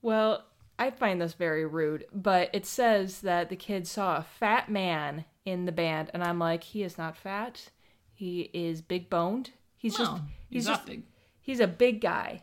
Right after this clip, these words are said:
Speaker 2: Yeah, he's a
Speaker 1: okay?
Speaker 2: big guy.
Speaker 1: It's rude to call someone fat."
Speaker 2: It is, you know, i-
Speaker 1: I get
Speaker 2: increasingly I've become more and more uncomfortable with how casually that word appears in the children's books that I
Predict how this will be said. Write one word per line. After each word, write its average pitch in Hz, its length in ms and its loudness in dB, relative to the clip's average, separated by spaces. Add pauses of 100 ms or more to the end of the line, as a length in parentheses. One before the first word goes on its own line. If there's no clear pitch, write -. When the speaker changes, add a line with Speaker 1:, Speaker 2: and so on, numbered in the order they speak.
Speaker 2:
Yeah, 370 100 0
he's 214 80 2
a - 20 -4
Speaker 1:
okay? 247 140 4
Speaker 2:
big 247 80 4
guy. - 200 0
Speaker 1:
It's - 220 -6
rude 466 320 12
to 370 80 2
call 262 300 0
someone 190 420 -4
fat." - 300 -16
Speaker 2:
It 480 320 2
is, 302 60 -6
you 392 60 -4
know, 453 220 2
i- 311 320 -4
Speaker 1:
I 262 180 2
get - 80 2
Speaker 2:
increasingly 349 600 2
I've 269 140 2
become 247 280 2
more 233 320 2
and 240 80 0
more 233 160 2
uncomfortable 190 600 -4
with 185 120 -4
how 185 140 2
casually 190 680 -2
that 180 200 -6
word 175 220 -8
appears 165 340 -8
in 170 80 -10
the 165 80 -10
children's - 340 -10
books - 220 -12
that - 100 -8
I - 100 -10